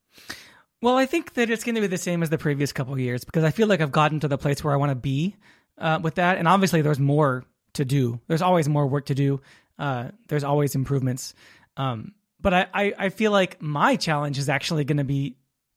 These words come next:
take, going in the other direction, taking a little bit of the control back, because sometimes, especially at the end of the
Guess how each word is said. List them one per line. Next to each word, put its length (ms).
take, 240
going 200
in 80
the 100
other 160
direction, 420
taking 320
a 40
little 180
bit 140
of 100
the 60
control 320
back, 300
because 220
sometimes, 500
especially 280
at 80
the 120
end 160
of 260
the 320